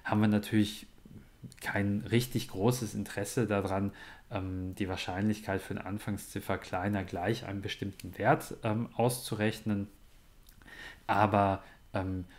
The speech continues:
wir werden dann in nachfolgenden Beispielen noch sehen, dass das eine häufige Fragestellung ist, dass ein Wert größer oder kleiner eines bestimmten Schwellwerts ist und dass wir damit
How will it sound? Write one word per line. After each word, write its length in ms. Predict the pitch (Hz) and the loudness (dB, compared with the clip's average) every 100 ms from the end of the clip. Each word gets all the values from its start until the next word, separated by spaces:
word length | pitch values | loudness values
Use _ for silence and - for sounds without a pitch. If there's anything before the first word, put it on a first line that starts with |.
| - | -2
wir 140 | 104 98 | 0 2
werden 240 | 98 104 | 2 2
dann 220 | 98 101 | 2 -2
in 140 | 110 98 | -2 -2
nachfolgenden 680 | 92 98 - 98 95 95 90 | 0 -2 0 0 2 -2 -4
Beispielen 540 | 87 92 - 98 92 | -4 -6 -4 -4 -4
noch 160 | 90 - | -6 -8
sehen, 400 | - 92 95 - - - - | -6 -6 -6 -10 -18 -12 -2
dass 480 | 104 - - - - - | 0 0 -4 -6 -14 -6
das 200 | 98 - | -4 0
eine 140 | 107 | 2
häufige 480 | 104 117 127 113 107 | 8 8 8 4 2
Fragestellung 800 | - 90 95 101 - 101 95 98 | 0 0 2 0 0 -2 -2 -4
ist, 280 | 98 95 - - - | -4 -6 -8 -14 -12
dass 260 | - 92 - | -6 -6 -4
ein 240 | 98 92 | -4 -2
Wert 240 | 92 87 - | -4 -6 0
größer 460 | 104 113 127 110 | 6 8 8 2
oder 140 | 92 90 | -2 -4
kleiner 640 | - 90 95 107 98 101 | -2 0 4 4 2 0
eines 260 | 104 95 - | -4 -4 -6
bestimmten 480 | 95 - 95 - | -6 -4 -6 -6
Schwellwerts 640 | 101 - 95 95 90 - - | -6 -2 -2 0 -6 -8 -14
ist 420 | - - - - - - - | -14 -16 -16 -16 -18 -18 -6
und 480 | 104 98 92 - - | -2 -2 -4 -8 -4
dass 160 | 95 | -2
wir 80 | - | -2
damit 400 | 90 90 95 90 | -2 -2 -2 -4